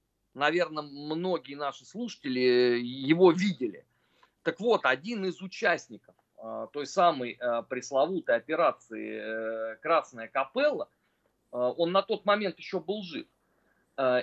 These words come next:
и, э, он, э, посмотрев, э, этот фильм, э, пришёл просто в ужас, э, потому что то, что, э, показали,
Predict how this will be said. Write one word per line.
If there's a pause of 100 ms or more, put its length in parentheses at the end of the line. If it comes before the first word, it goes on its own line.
и,
э,
он,
э, (140)
посмотрев, (140)
э,
этот
фильм, (400)
э,
пришёл
просто
в
ужас,
э,
потому
что
то,
что,
э,
показали,